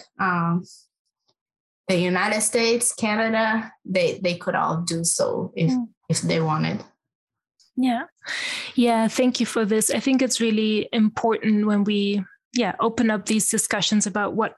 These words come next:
Speaker 2: potential pathways are to a future beyond shale is also to really debunk maybe some of the mo-, myths and shed <laughs> some light on these economic, uh, mysteries, uh, or, like, yeah, that are mysteries for many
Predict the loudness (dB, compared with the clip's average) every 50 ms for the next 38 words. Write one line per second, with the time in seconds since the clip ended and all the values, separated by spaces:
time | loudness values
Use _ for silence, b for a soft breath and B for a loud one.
0 | _ -6 -4 -2 0 0 0 2 0 -2 -2 -2 -2 -2 -2 -2 -2 -2 -2 -2
1 | 0 0 -2 -2 -2 -2 -2 -2 -2 -2 -2 -2 0 0 0 -2 -2 -2 0 0
2 | 0 0 -2 -2 -2 0 0 2 2 0 0 0 0 -2 0 0 0 0 0 -2
3 | -2 -2 -2 -2 -2 -4 -4 -4 -2 -2 -2 -2 -2 -2 -2 0 0 0 0 0
4 | -2 0 0 2 0 0 -2 -4 -8 -4 -2 0 0 2 0 0 0 0 0 0
5 | 0 0 0 0 2 2 2 2 0 -2 0 2 2 2 2 2 0 -2 -2 -2
6 | -2 -2 -2 -2 -2 -2 -2 -2 -2 -4 -4 -4 -4 -4 -2 -2 -2 0 2 2
7 | 2 2 2 0 -2 -2 0 2 2 2 0 B B B B B B B B B
8 | B 2 2 2 2 2 -2 -2 0 2 2 4 4 4 2 0 -2 -4 -6 -4
9 | -2 -2 0 0 0 -2 -2 0 2 4 4 4 4 2 2 2 2 2 2 2
10 | 2 0 -2 -2 -2 0 0 0 0 0 -2 -2 -2 -2 -2 -2 -2 -2 -4 -2
11 | -2 -2 -2 -2 -4 -8 _ _ -20 -20 -20 _ _ _ _ _ _ -20 -20 _
12 | _ 0 0 2 2 4 4 4 2 2 0 0 0 0 0 0 0 2 2 2
13 | 4 4 2 2 2 2 0 -2